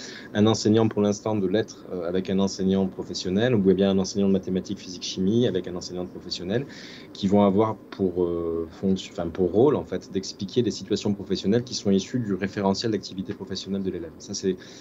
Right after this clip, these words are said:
c'est la première chose. Et ce qui est très important et ce qui est intéressant dans ce, dans ce procédé-là, c'est, c'est la, c'est la volonté de mettre du sens dans les enseignements. Et je pense que c'est ce qui doit, euh, amener les élèves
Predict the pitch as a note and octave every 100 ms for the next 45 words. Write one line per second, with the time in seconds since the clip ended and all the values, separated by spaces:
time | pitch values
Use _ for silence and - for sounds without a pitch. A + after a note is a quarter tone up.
0 | - - - G#2 G2+ - G#2+ G#2 - D3
1 | D3 - - - - G2+ G2 F#2 - A2+
2 | - B2 B2 A#2+ - C3+ C3 A2+ - G2+
3 | - - - A#2+ A#2+ B2+ B2 A#2+ C3+ C3
4 | G2+ - F#2+ F#2 F#2+ G2+ - - G2 G2
5 | A2 D#3+ D#3 - G2+ F2+ - F2 F#2+ F#2+
6 | - F#2+ G2 G#2+ G#2+ C#3+ A#2+ G#2+ - G2+
7 | F#2+ A2 G2 - F2 F2+ F2+ - F#2+ F2+
8 | A#2 C3 G2 - G2 - - G2+ F#2+ -
9 | G2+ G2 G#2 G#2+ G#2 F2 E2+ - - -
10 | - G#2+ A2 B2+ A2+ G2+ G#2+ B2+ A#2+